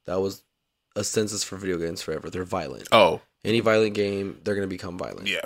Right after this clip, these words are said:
Speaker 2: people playing it automatically become violent.
Speaker 1: Some,
Speaker 2: Yeah, yeah.
Speaker 1: I was watching some, I think I was listening to a podcast, and,
Speaker 2: Uh-huh.
Speaker 1: um, the guy said basically, um, "Why are we saying that in video games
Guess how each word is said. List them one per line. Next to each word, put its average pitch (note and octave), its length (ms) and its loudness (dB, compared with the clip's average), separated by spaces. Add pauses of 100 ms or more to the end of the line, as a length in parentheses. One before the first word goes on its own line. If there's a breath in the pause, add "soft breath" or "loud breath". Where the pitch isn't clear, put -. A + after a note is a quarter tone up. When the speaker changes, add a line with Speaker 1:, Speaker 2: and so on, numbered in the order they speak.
Speaker 2:
people G#2 280 0
playing F#2 300 2
it F2 220 2
automatically E2+ 420 2
become - 160 -12
violent. - 160 0
Speaker 1:
Some, C3+ 180 8
Speaker 2:
Yeah, C#3 60 8
yeah. B2+ 80 0
Speaker 1:
I - 20 4
was A#2+ 100 6
watching B2+ 380 4
some, A#2 420 2
I G2+ 80 2
think B2 140 2
I - 20 6
was G2+ 100 4
listening G2+ 360 4
to - 100 -8
a - 60 -6
podcast, - 520 -10
and, F2+ 140 -10
Speaker 2:
Uh-huh. F#2 200 -6
Speaker 1:
um, G2+ 220 -12 (220)
the G#2+ 60 -12
guy A2 200 4
said G2 400 0 (120)
basically, F#2+ 640 -2
um, F#2 500 -8 (1300)
"Why D3 640 4
are A2 100 2
we A2+ 240 2
saying G#2 440 0
that G2 160 0
in G2 160 -6
video A2+ 280 4
games F#2+ 640 -6